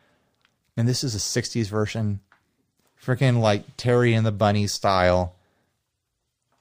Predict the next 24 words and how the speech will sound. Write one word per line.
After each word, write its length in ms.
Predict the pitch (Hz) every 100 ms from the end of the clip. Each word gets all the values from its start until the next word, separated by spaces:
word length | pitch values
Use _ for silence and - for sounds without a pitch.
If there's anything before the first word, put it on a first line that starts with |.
| _ _ _ _ _ _ _
If 180 | 147 131
that 260 | 156 160 185
was 220 | 165 127
local, 600 | 135 139 139 160 160 160 _ _ _ _ _ _ _ _ _ _ -
I'd 200 | 120 127
be, 440 | 135 123 113 113 _ -
I'd 140 | 123
hit 220 | 117 139 123
the 220 | 113 117 104
guy 300 | 117 107 104
up, 280 | 101 - - _ _ _ _ _ _ _ _
whoever 220 | 127 107 104
had 180 | 101
it, 160 | 101 -
and 140 | 110 101
be 120 | 104
like, 180 | 95 95
"Hey, 400 | 127 117 87 87
if 140 | 98
you 80 | 107
get 180 | 120 98
desperate, 580 | 120 107 - 107 92 -
I've 220 | - 87 -
got 420 | 101 87 76